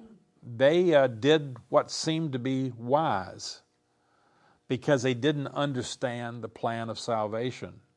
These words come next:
Uh, uh, to understand, it, they, they didn't have the Spirit of God. They couldn't understand it. So they crucified the one who was them nothing but a messianic pretender. The Jews, if we think about the Jewish rulers,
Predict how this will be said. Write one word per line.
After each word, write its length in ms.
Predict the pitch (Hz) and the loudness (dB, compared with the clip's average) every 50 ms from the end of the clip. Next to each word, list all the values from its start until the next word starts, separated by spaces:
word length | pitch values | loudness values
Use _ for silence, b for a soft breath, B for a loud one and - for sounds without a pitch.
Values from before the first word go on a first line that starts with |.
| _ _ _ - - | _ _ _ -20 -20
Uh, 120 | 101 - - _ _ _ _ _ 139 | -18 -18 -20 _ _ _ _ _ -20
uh, 60 | 120 - _ _ | -20 -20 _ _
to 80 | - 117 | -6 -6
understand, 440 | 104 95 92 - - - - - - b b b b b b b b b b - | -6 -6 -10 -16 -18 -18 -18 -18 -18 b b b b b b b b b b -12
it, 240 | 113 107 117 117 - | -10 -8 -8 -8 -6
they, 160 | 113 113 107 - - 107 104 101 92 - - | -6 -6 -6 -8 -12 -16 -16 -16 -16 -18 -16
they 220 | 107 104 113 113 113 | -10 -6 -4 -2 -2
didn't 220 | 123 123 117 117 | -2 -2 0 2
have 180 | 120 120 107 104 | 2 2 2 2
the 60 | 101 | -2
Spirit 320 | - - - 127 117 110 | -8 -4 -2 0 0 0
of 60 | 107 | 2
God. 180 | 101 131 123 107 | 4 4 4 4
They 80 | 98 98 | 2 0
couldn't 260 | - - 127 107 107 | -4 -4 -4 -4 -4
understand 520 | 107 104 98 92 - - 117 110 110 104 90 | -8 -8 -8 -8 -8 -6 -6 -6 -6 -8 -10
it. 120 | 87 - _ _ b b b b b b b b b b b b b | -12 -14 _ _ b b b b b b b b b b b b b
So 160 | - - 165 | 2 4 6
they 140 | 143 160 147 | 8 6 6
crucified 720 | 127 - - 247 247 247 - 180 - - 170 160 160 147 135 | 6 8 8 8 8 8 4 4 8 10 12 12 12 10 8
the 80 | 143 | 6
one 360 | 135 135 151 180 180 170 165 | 6 8 8 8 8 8 6
who 160 | 135 120 156 147 | 4 4 4 6
was 300 | 135 143 131 107 113 117 | 6 6 4 4 2 2
them 520 | 143 185 202 180 127 123 120 131 135 131 b b b b b b b b b b b - | 4 6 6 6 6 4 2 0 -6 -8 b b b b b b b b b b b 2
nothing 380 | 135 160 180 175 185 165 147 | 8 10 10 10 10 8 8
but 120 | 131 156 156 | 8 8 8
a 40 | 139 | 8
messianic 580 | 143 165 160 - - 160 143 147 143 139 131 | 6 4 4 4 4 0 2 2 2 0 0
pretender. 480 | - 131 123 - 190 208 175 113 101 98 | -2 -4 -2 2 2 2 4 4 0 0
The 120 | 98 110 | 0 -2
Jews, 520 | 107 104 123 156 165 143 110 123 151 147 - | -2 0 4 4 6 6 4 2 0 -4 -6
if 60 | 98 | -4
we 80 | 104 107 | -4 -4
think 160 | 117 113 110 | -4 -4 -2
about 200 | 107 110 107 - | 0 0 0 0
the 80 | - | -2
Jewish 460 | 95 95 101 110 127 131 117 - - - | -10 -8 -4 0 0 0 0 -2 -4 -8
rulers, 760 | 101 107 113 120 120 117 110 135 160 185 165 - - - | -6 -2 0 0 0 0 0 0 -2 -2 -4 -10 -16 -20